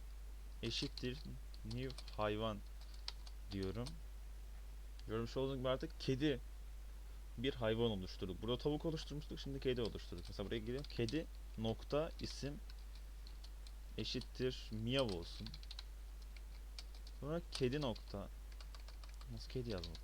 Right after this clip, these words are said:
Kedi nokta yaş olsun. Bir yaşında olsun ama. Sonra kedi nokta renk diyordum.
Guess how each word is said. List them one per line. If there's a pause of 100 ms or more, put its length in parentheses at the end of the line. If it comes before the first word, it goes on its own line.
(140)
Kedi
nokta (1400)
yaş (320)
olsun. (840)
Bir
yaşında
olsun
ama. (1700)
Sonra
kedi
nokta
renk
diyordum.